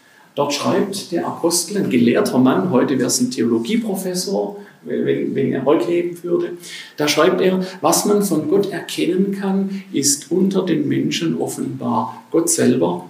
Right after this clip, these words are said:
hat es ihnen offenbart. Und Sie merken schon, jetzt habe ich die Ebene verlassen. Jetzt,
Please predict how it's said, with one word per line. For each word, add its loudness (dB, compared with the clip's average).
hat -8
es -4
ihnen -6
offenbart. -12
Und 2
Sie 4
merken 4
schon, 4
jetzt 2
habe -2
ich -8
die 0
Ebene 0
verlassen. -2
Jetzt, -4